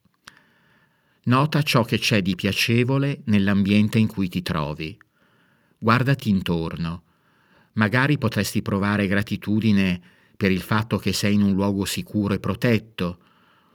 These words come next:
o potresti notare la bellezza della natura che ti circonda. Puoi anche riportare alla mente un'esperienza positiva, o immaginare il posto dove vorresti essere.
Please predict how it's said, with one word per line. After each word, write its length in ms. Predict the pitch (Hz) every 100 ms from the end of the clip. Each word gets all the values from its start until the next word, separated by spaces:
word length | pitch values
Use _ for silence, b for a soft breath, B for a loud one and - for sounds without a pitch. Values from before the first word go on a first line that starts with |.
| b
o 120 | -
potresti 480 | 120 120 131 131 135
notare 460 | 117 117 120 127 127
la 120 | 104
bellezza 480 | 101 101 110 110 113
della 200 | 101 98
natura 440 | 95 - 101 107
che 140 | 101 95
ti 100 | 90
circonda. 840 | - 95 - 127 104 87 - 117 _ _ b b b b b b b b b b
Puoi 200 | - 123
anche 280 | 143 165 160
riportare 500 | 127 123 117 135 131
alla 160 | 127 117
mente 340 | 123 139 147
un'esperienza 760 | 127 101 - 98 98 101 - 101
positiva, 760 | 101 87 87 87 80 80 87 _ _ _ _ _ _ -
o 60 | 107
immaginare 580 | 107 117 117 117 123 123
il 100 | 117
posto 440 | 113 117 - 120
dove 220 | 104 95
vorresti 520 | 90 92 95 - 95
essere. 580 | 82 76 - - - -